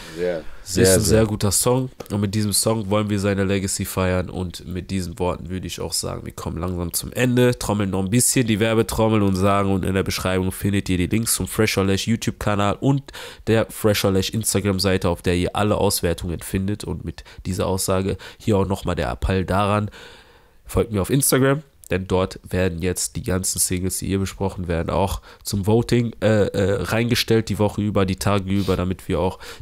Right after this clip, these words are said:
Speaker 2: die Auswertung zur nächsten Ausgabe haben und zukünftig beziehungsweise sehr, sehr zeitnah mit den Fresher Lash Charts starten.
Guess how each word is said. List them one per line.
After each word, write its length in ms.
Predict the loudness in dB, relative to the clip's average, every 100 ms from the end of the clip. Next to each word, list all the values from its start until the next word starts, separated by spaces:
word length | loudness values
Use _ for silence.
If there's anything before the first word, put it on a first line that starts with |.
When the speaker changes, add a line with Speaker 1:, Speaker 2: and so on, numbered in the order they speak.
| -4
Speaker 2:
die 60 |
Auswertung 540 | 0 0 0 -2 -2 -6
zur 160 | -4
nächsten 300 | -2 -2 -4
Ausgabe 600 | -4 -2 0 0 0 -2
haben 260 | -2 -4 -4
und 340 | -2 -2 -2 -14 -20 -6
zukünftig 680 | -2 -2 0 -2 -2 -6 -4
beziehungsweise 880 | -2 0 0 0 -2 -2 -2 -4 -4
sehr, 240 | 0 0
sehr 160 | 0 -2
zeitnah 600 | -4 -4 -6 -6 -6 -8 _ _ _ _ _ _
mit 140 | -10 -6
den 100 | -6
Fresher 340 | -2 -4 0
Lash 260 | 0 0 -2
Charts 280 | -10 -10 -10
starten. 340 | -10 -10 _